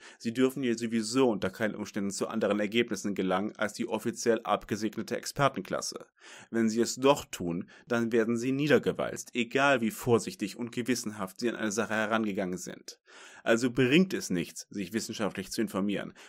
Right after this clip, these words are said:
Man bekommt ja doch niemals die Gelegenheit, jenes Wissen anzuwenden, jedenfalls nicht, wenn man noch an der Hauptstromgesellschaft teilnehmen will. Wer gedenkt, frei zu denken, muss erst Dissident werden. Und so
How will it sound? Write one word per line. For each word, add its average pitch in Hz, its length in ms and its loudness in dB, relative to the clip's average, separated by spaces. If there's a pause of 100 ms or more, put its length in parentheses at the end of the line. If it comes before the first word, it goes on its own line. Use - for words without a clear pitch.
(120)
Man 110 160 -2
bekommt 113 400 0
ja 131 100 0
doch 143 260 4
niemals 107 260 0
die 107 140 -2
Gelegenheit, 98 540 -2
jenes 110 280 -2
Wissen 120 220 0
anzuwenden, 127 640 -2
jedenfalls 104 480 0
nicht, 135 320 -2 (100)
wenn 113 100 0
man 113 100 2
noch 110 120 0
an 117 100 0
der 101 180 2
Hauptstromgesellschaft 113 880 2
teilnehmen 85 500 0
will. - 220 -6 (920)
Wer 131 220 2
gedenkt, 123 600 2
frei 117 360 0
zu 135 220 -4
denken, 123 640 -2
muss 117 240 2
erst 113 280 2
Dissident 120 500 0
werden. - 340 -8 (680)
Und 123 140 0
so 147 120 4